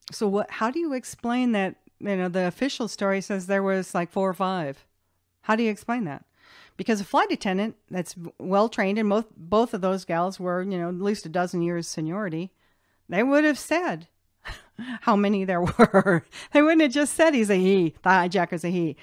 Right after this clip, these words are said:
He sprayed pepper spray. How do you explain that when we just saw Hawaiian Airlines have a pepper spray accident that got sprayed in a cabin that was pressurized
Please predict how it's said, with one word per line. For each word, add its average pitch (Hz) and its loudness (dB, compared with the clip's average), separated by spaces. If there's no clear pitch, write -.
He 226 4
sprayed 185 0
pepper 180 0
spray. 170 -4
How 269 0
do 381 -6
you 403 -2
explain 240 0
that 208 2
when 233 2
we 233 2
just 247 -6
saw 311 0
Hawaiian 277 0
Airlines 220 0
have 262 4
a 202 2
pepper 330 0
spray 180 -2
accident 175 -2
that 180 -4
got 185 0
sprayed 233 -4
in 202 -2
a 190 -2
cabin 196 0
that 185 0
was 180 -8
pressurized 202 -2